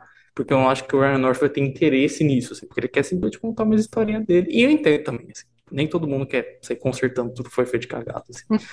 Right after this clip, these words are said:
Speaker 2: não tem cara
Speaker 1: É, às vezes
Speaker 2: de
Speaker 1: só, só quer fazer como escritores normais fazem <laughs> e contar uma história, assim.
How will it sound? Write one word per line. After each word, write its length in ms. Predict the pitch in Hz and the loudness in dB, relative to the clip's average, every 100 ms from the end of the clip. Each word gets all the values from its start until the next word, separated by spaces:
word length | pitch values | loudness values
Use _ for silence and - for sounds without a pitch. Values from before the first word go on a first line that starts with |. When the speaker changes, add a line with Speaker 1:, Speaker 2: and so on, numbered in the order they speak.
| - | 0
Speaker 2:
não 120 | 180 | 2
tem 160 | 262 240 | 4 4
cara 240 | 247 233 | 4 4
Speaker 1:
É, 40 | |
às 180 | 202 151 | 0 -2
vezes 120 | 151 | 0
Speaker 2:
de 540 | 143 127 123 113 107 98 | 2 2 0 -2 -4 -6
Speaker 1:
só, 100 | - | -4
só 20 | |
quer 160 | 123 127 | 0 2
fazer 200 | 135 127 | 2 0
como 140 | 131 | 0
escritores 440 | 123 123 143 139 123 | -2 0 2 2 2
normais 480 | 135 127 127 131 127 | 0 2 4 2 2
fazem 480 | 127 127 127 139 135 | 2 4 2 0 0
<laughs> 80 | |
e 60 | - | -4
contar 360 | - 139 - 135 | -4 -12 -8 -6
uma 120 | 143 | -6
história, 440 | 135 - 120 117 | -8 -8 -10 -10
assim. 280 | - - 139 | -12 -6 -6